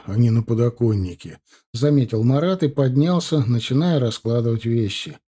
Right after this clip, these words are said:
«Надо со старой комнаты ещё своё барахло забрать», — заметил он. «Слушай, Марат,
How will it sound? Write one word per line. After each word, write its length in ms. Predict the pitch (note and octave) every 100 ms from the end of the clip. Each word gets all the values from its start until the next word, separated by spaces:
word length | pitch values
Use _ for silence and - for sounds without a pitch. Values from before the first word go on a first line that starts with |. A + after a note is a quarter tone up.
| _ _ _ _ _ _
«Надо 300 | A2 C3 C3
со 180 | B2 C3
старой 360 | B2 C#3 C#3 C3
комнаты 480 | D3 D3 C#3 A#2+ B2+
ещё 280 | A#2 C3+
своё 320 | B2+ B2+ C3 B2
барахло 440 | B2+ B2 C#3 C3
забрать», — 560 | A2+ G2+ G#2 F#2+ - -
заметил 540 | A2 C3 C3 A2+ B2 A2
он. 220 | F2 - _ _ _ _ _ _
«Слушай, 600 | - - D3 D3+ - F2+
Марат, 520 | F2+ C#3 C3+ F2+ -